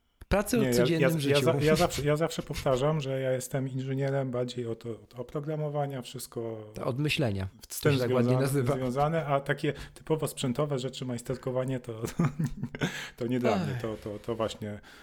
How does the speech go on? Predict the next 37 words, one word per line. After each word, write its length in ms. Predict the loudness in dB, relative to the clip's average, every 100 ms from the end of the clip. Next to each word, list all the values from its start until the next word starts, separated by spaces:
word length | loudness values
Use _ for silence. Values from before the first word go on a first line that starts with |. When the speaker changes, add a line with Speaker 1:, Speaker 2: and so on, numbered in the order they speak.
| -20 -14
Speaker 2:
e, 120 | -12 -12 -14 -14 -14 -16 -12
to, 100 | -10 -10
to, 140 | -8 -6
to 160 | -2
nie. 140 | 0 0
Ja, 140 | 0
jak, 260 | 0 -2 0
jak 140 | -4
przyjedziesz 340 | -2 -2 0 -2
do 100 | -2
mnie, 140 | -2
będziesz 200 | -4 -4
chciał 160 | -4 -4
coś 180 | -4 -10
przykręcić, 500 | -8 -4 -4 -6 -4
to, 240 | -4 -4
to 140 | -4
wezmę, 420 | -4 -2 -2 -4 -4 -8 -8
e, 40 |
skrzynkę 420 | -8 -6 -4 0 0
z 40 |
narzędziami 540 | 0 -2 -4 -4 -4
Ani 400 | -2 0 2 0 -2 -18
i, 40 | -20
i, 380 | -12 -10 -8 -10
i, 180 | -10 -10
i 40 |
ci 120 | -6
dam 140 | -6 -6
śrubokręt. 560 | -10 -12 -14 -18 -14 -14 -6
Speaker 1:
Okej, 240 | 0 0 -2 _ -20 _ _ -8
okej, 160 | -6 -6 -8 _ -18 -8
łapię. 260 | -6 -4 -8 -12 -16 -16 -14 -14 -14 -4
No 100 | 0
dobrze, 320 | 0 0 -4
idźmy 300 | -4 -4 -2
dalej. 380 | 0 2 2 -2